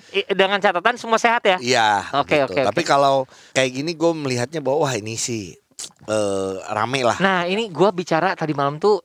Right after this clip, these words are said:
Speaker 1: bicara sama hati gue.
Speaker 2: Iya.
Speaker 1: Ya, jadi bicara sama hati dan juga kepala.
Speaker 2: Mm-mm.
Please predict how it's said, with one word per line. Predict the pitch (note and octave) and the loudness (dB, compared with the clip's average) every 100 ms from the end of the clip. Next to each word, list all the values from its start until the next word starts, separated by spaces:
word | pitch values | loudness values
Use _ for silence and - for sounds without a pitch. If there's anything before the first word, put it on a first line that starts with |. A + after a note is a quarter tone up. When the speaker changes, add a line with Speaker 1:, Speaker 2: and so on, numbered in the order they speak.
| - | -4
Speaker 1:
bicara | D#3 E3 D#3+ | -4 -2 -2
sama | E3 D#3 | -2 -6
hati | C#3+ C#3+ C#3 | -6 -8 -8
gue. | B2+ C#3+ A#2+ G2+ | -4 0 0 2
Speaker 2:
Iya. | A2+ G#2 _ - | 0 0 _ -6
Speaker 1:
Ya, | B2+ | -6
jadi | B2 C3+ F3+ | -2 0 0
bicara | D3 D3+ D3+ D3 | -2 -2 0 0
sama | C#3+ | -2
hati | C3 - F3 | -4 -2 -2
dan | |
juga | C#3+ C#3 D3 | 0 0 -2
kepala. | - D3 D3 C#3 - - - | 0 0 2 0 -2 -18 -10
Speaker 2:
Mm-mm. | C#3+ A#2 | -8 -8